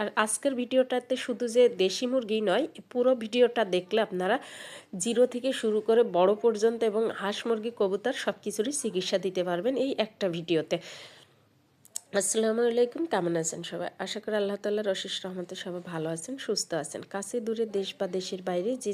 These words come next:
যেখানে বসে প্রতিনিয়ত YouTube চ্যানেল এবং Facebook পেজের ভিডিওগুলো দেখে থাকেন,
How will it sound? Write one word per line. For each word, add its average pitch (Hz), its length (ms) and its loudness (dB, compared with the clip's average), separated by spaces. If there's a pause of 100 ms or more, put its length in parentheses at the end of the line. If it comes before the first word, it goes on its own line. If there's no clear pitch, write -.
যেখানে 202 340 -6
বসে 214 180 -4 (120)
প্রতিনিয়ত 226 460 0 (180)
YouTube 220 340 -8
চ্যানেল 226 260 -4 (100)
এবং 220 120 -4 (120)
Facebook 196 440 -4
পেজের 180 400 -2
ভিডিওগুলো 175 460 -2 (140)
দেখে 156 260 -8
থাকেন, 180 200 -8